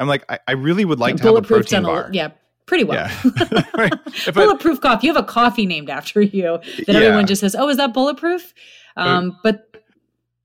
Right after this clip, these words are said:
Speaker 1: but
Speaker 2: there was
Speaker 1: it
Speaker 2: a
Speaker 1: was,
Speaker 2: need,
Speaker 1: it's
Speaker 2: and you
Speaker 1: just
Speaker 2: saw
Speaker 1: what you
Speaker 2: it.
Speaker 1: said. There just wasn't anything you could do. And you couldn't go to seven eleven and get anything that was food.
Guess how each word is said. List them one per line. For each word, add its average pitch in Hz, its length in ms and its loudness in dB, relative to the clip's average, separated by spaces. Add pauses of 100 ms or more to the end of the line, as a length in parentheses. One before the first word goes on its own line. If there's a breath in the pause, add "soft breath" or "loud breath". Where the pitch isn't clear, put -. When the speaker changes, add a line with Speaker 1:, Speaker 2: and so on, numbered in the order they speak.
(120)
Speaker 1:
but - 60 2
Speaker 2:
there 208 60 6
was 214 100 6
Speaker 1:
it - 20 6
Speaker 2:
a - 40 4
Speaker 1:
was, 233 100 2
Speaker 2:
need, 302 80 0
Speaker 1:
it's 190 60 2
Speaker 2:
and 175 80 2
you 175 40 -4
Speaker 1:
just 202 120 0
Speaker 2:
saw 240 60 -2
Speaker 1:
what 202 80 2
you 190 60 -2
Speaker 2:
it. 180 60 -4
Speaker 1:
said. - 240 -6
There 160 140 0
just 170 200 -6
wasn't 156 400 -2
anything 170 380 -4
you 170 160 -4
could 165 160 -6
do. 208 300 -4
And 117 180 -6
you 147 160 -8
couldn't 247 200 -4
go 190 100 0
to 117 80 -2
seven 95 320 -6
eleven 85 400 -6
and 90 180 -8
get 87 160 -6
anything 87 400 -8
that 113 120 -4
was 110 140 -6
food. 180 420 -2